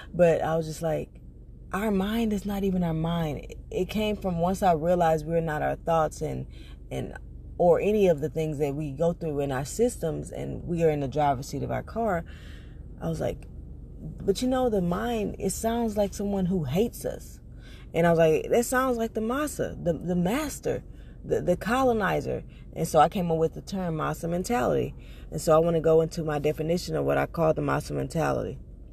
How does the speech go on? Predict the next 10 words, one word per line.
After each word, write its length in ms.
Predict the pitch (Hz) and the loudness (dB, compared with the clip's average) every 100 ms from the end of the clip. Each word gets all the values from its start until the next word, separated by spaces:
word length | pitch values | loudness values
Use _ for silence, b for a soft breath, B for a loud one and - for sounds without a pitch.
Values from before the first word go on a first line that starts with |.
| - - B B B - | -16 -16 B B B 0
and 100 | 147 | 2
the 60 | |
many 280 | 151 165 120 | 4 4 4
aspects 520 | 147 165 - 139 - | 2 2 -4 -6 -2
of 180 | 143 131 | -2 -2
it 140 | - - | -4 -4
that 120 | 131 | -4
are 80 | 135 | -4
still 340 | - 151 143 | -2 0 0
unfolding. 640 | 135 135 156 139 95 127 | -2 0 0 0 -4 -8